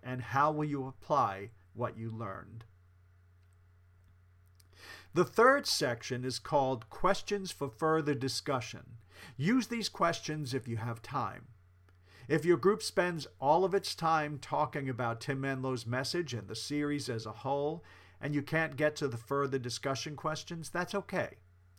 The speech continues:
If you only get to one or two of these questions, that's okay too. If you don't get to these questions in your group time, you may want to have your group gr-, go through the questions on their own.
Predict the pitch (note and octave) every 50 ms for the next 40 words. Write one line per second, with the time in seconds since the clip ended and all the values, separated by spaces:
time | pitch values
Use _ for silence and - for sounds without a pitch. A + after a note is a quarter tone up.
0 | - - - - - - - - - - - - - - D#3+ D#3+ C3+ D#3+ F3+ F3+
1 | F3 F3 E3 E3 E3 C#3+ E3 D#3+ D#3 D#3 - C#3+ C3 A2+ A#2+ C#3 C#3+ D3 C#3 B2
2 | - - D#3 D#3+ F3 F#3 E3+ E3+ G3+ F#3+ - - - F3+ F#3 F#3+ - - - G3+
3 | G#3 G#3+ D#3+ - C#3+ D#3 F#3+ - - G#3 G3+ F#3+ - F#3 F#3 F#3 F#3 - - G3+
4 | A3+ G#3+ C3 D#2+ A#2 - - - - - - - _ _ - - - - _ -
5 | - - - - - - - - - - _ - - - D#3 B2+ C3+ E3+ E3+ F#3+
6 | G3+ A3+ A3 A3+ A3 G#3+ G#3+ - - F#3 F3 F3+ D3+ - - - D#3+ D#3+ D#3 -
7 | - D#3+ D#3 C#3+ A#2+ B2 C3 B2+ A#2+ A#2 A2+ A2+ C3+ F#3+ A3+ A3 - - A#2+ G2
8 | F2 F#2+ G2 A2+ A#2+ A#2 - - - - - - - A#2+ C#3 D3 D3+ D#3 D#3+ D#3+
9 | D#3 D#3 D#3 D#3 - D3+ A#2+ A#2+ C#3+ D3+ C3 B2+ C3 A#2 - C3+ C#3+ C#3 B2 A2+
10 | - A2+ C3 B2 - C#3 A#2+ C#3+ E3 G3 G3+ - E3 C#3+ C3+ A#2+ B2 A#2+ - C#3
11 | C3 B2+ - - D#3 D#3 C#3+ D3+ D3+ D3+ D#3 E3 E3 F3 F#3 G3 E3 A2+ -